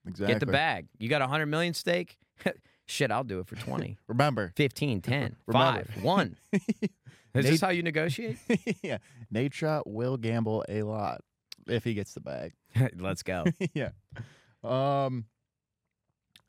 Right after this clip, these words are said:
Speaker 2: other, uh, news that has been all over my timeline, the submarine fiasco.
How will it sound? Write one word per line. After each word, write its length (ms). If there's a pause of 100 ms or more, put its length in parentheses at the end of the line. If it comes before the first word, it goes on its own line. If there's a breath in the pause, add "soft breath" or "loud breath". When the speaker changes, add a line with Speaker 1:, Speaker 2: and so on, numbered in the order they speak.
(160)
Speaker 2:
other, 440
uh, 260 (580)
news 360
that 120
has 120
been 140 (100)
all 240
over 180
my 180
timeline, 640 (460)
the 480
submarine 640
fiasco. 840